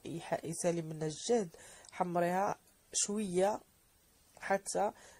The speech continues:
تسخن وطفيها تحت منك، ومن بعد عاد، آه، ديري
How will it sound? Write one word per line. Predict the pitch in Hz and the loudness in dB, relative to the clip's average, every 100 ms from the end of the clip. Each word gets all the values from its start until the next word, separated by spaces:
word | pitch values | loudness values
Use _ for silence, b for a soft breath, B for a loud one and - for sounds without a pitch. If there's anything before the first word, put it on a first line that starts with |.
| _ | _
تسخن | - - 208 247 262 - - | -2 2 6 4 4 -12 -4
وطفيها | 185 - 185 180 | -4 0 2 2
تحت | 165 - - | 0 -4 -6
منك، | 165 170 226 - | -6 -4 -6 -2
ومن | 190 185 | -4 0
بعد | 214 - 208 B B B B | 0 0 -4 B B B B
عاد، | - 196 185 | 0 2 4
آه، | 180 196 - - - - 170 160 160 156 - | 6 4 2 -6 -4 2 4 4 2 0 -4
ديري | 165 160 190 190 175 | -8 -4 -2 -2 -4